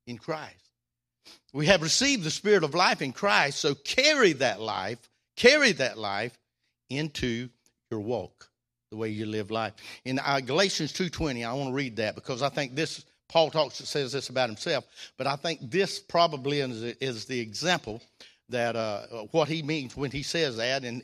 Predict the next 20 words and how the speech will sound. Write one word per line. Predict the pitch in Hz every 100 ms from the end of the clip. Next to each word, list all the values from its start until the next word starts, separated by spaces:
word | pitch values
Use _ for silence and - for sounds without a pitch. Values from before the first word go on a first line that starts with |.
| -
what | 135 120
Paul | 151 151
said | - 139 123 - - - -
in, | 123 113
uh, | 117 110
Galatians | 135 139 127
two | - 139
twenty | - 190 170
was, | 123 127 135 - - -
"I | 151
am | 160 139
crucified | - 233 - 151 165 151 135
with | 117 113
Christ, | - 190 196 147 110 120 - _ _ _ _ _
nevertheless | 156 226 220 165 151 160 208 160 147 - -
I | 156
live. | 202 254 254 - - _ _ _ _ _ _ _ _ _ _ _
Yet | 147 196 226
not | 190 208 190
I, | 202 247 151 110 123